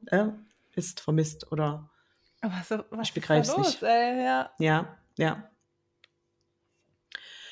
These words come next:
Speaker 1: Kurt galt nun also offiziell als vermisst und sie bemühten sich weiterhin, der Spur von der Kreditkarte auf den Grund zu gehen. Irgendjemand versuchte noch immer,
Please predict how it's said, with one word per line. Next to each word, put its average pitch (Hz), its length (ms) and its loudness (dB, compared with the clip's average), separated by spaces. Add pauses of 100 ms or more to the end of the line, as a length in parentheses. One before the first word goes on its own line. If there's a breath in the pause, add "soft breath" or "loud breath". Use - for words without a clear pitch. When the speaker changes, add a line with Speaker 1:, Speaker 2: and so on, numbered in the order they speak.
(200 loud breath)
Speaker 1:
Kurt 262 260 10
galt 214 220 10
nun 214 100 8
also - 300 2
offiziell 185 380 4
als 151 180 0
vermisst 175 480 4
und 165 140 0
sie 170 120 0
bemühten 156 460 2
sich 147 220 -4
weiterhin, 165 420 6
der 147 120 0
Spur 185 360 2
von 156 380 -2
der 156 140 2
Kreditkarte 147 840 -4 (840)
auf 151 120 -10
den 147 200 -4
Grund 151 280 0
zu 147 140 -8
gehen. 131 440 -8 (460)
Irgendjemand 202 440 4
versuchte 180 440 -4
noch - 220 -4
immer, 214 440 6